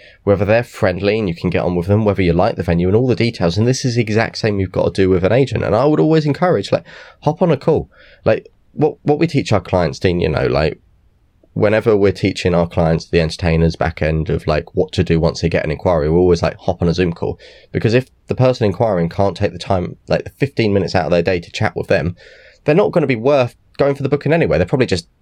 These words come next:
price hunting or something like that, or they're just a pain. And I guess it's the exact same when working with a residency or even an agent, for example. If they don't wanna take the time out of their day to speak with you,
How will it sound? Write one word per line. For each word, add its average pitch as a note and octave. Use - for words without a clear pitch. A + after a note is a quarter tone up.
price -
hunting E2
or F2
something F2+
like F2
that, F2
or F#2+
they're G2+
just A2
a -
pain. A#2
And C#3
I D#3+
guess G#3+
it's -
the -
exact C#3
same D3+
when G2+
working G#2+
with G#2+
a G2
residency G#2+
or C3+
even E3
an D#3
agent, F3
for F2+
example. E2
If C3+
they E3
don't G#3
wanna D#3
take C#3
the -
time B2
out A2
of G2
their G2+
day A2+
to -
speak C#3
with -
you, F#2+